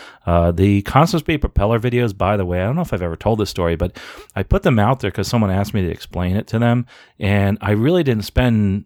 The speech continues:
a lot of time on the audio portion of it and, and really refining it. But, uh, it struck a chord, and, and a lot of people are using it actually in their classes,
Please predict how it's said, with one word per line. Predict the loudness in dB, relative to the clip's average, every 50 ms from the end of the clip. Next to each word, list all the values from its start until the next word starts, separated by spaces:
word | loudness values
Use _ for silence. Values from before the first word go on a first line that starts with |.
| _ -4
a | -2 0 0
lot | 2 2 2 2
of | 0 -2
time | -2 0 0 2 2 2 2
on | 2 0
the | -2 -2
audio | -2 0 0 0 0 2 2 2 2 2 2 0 -2 -6 -10 -20 -20 _ _
portion | -4 0 0 0 0 0 0 2
of | 2 2
it | 2 2 0 -2
and, | -2 -2 -2 0 0 -2 -4 -4
and | -4 -2 0 2
really | 2 2 2 2
refining | 2 0 -2 0 0 2 2 2 2 2 0
it. | 0 -2 -6 _ -14 -20 -20 -20 _ _ -2
But, | 0 2 2 2 0 -2 -4 -2
uh, | 0 0 0 0 -2
it | -4 -6 -6
struck | -2 0 0 0 0
a | -2
chord, | -4 -4 -2 0 2 2 2 2 0
and, | -2 -2 -2 -4 -6 -6
and | -6 -4
a | -2
lot | 0 0 0 0
of | 2
people | 0 0 0 0 -2
are |
using | -2 -2 -2 -4 -2 -2
it | -2
actually | -4 -4 -6 -6 -8 -6 -6
in | -6
their | -6 -8 -8
classes, | -8 -6 -4 -2 -2 -4 -6 -8 -10 -12 -14